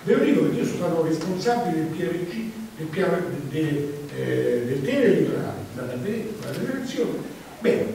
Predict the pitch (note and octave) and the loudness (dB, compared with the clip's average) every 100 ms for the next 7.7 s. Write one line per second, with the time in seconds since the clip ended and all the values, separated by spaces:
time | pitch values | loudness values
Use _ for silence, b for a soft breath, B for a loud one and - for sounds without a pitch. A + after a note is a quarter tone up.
0 | - - - D3 D3 E3 E3 E3+ F3+ G3+ | -6 -12 -12 0 6 6 6 6 6 6
1 | A#3 D4+ D4+ D4+ - E3 G3+ A#3+ B3 A3+ | 6 4 4 0 -2 2 4 4 4 4
2 | A3 A3 G3 F3 G3 G#3+ G3 F#3+ - F#3+ | 2 0 0 0 2 2 2 0 -2 -6
3 | - F#3+ - - - D#3 C#3 C3+ C3+ B2 | -6 -6 -8 -10 -8 -6 -4 -6 -6 -8
4 | B2+ E3 A#3+ A#3+ A#3+ A#3 G#3+ - - - | -6 2 4 4 2 2 0 0 -4 -6
5 | - - F#3 - C3+ F3+ F#3 F#3+ G3 G3 | -10 -8 -6 -6 -2 0 2 2 2 2
6 | D3 D3+ F#3 F#3+ F#3+ F#3+ - E3 F#3 B3 | 2 0 -2 -2 -2 -4 -8 -8 -6 -2
7 | C4 - - - - - - | 0 0 2 2 0 -4 -8